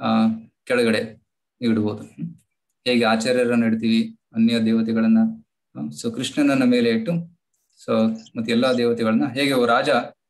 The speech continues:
ಸಿಂಹಾಸನದ ಮೇಲೆ ಕೂತ್ಕೋತಾನೆ, ಪಕ್ಕದಲ್ಲಿ ಮಂತ್ರಿಗಳು ಕೂತ್ಕೋತಾರೆ,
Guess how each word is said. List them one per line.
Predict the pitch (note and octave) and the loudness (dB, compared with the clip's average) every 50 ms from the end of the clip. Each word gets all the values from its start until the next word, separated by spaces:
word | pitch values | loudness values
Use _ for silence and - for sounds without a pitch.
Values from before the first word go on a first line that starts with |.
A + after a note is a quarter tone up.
| _ _ | _ _
ಸಿಂಹಾಸನದ | - - C3+ C3+ B2+ B2+ B2+ B2 B2+ A#2+ | -10 -4 0 2 2 2 2 2 2 2
ಮೇಲೆ | B2 B2 A#2 A2 | 2 2 2 0
ಕೂತ್ಕೋತಾನೆ, | A#2 A2 - B2 A2+ A2 - - - - _ _ | -2 -4 -4 -6 -6 -6 -8 -12 -14 -16 _ _
ಪಕ್ಕದಲ್ಲಿ | - A#2+ - C3+ C3 B2+ B2 | -10 -6 -4 0 0 2 4
ಮಂತ್ರಿಗಳು | B2 B2 B2 A2+ B2 B2+ A#2+ A#2+ A#2 A2+ | 4 4 4 2 0 -2 0 0 -2 -2
ಕೂತ್ಕೋತಾರೆ, | A#2 A2+ A2 A#2+ A#2 A2+ - - | -4 -8 -8 -10 -12 -12 -12 -12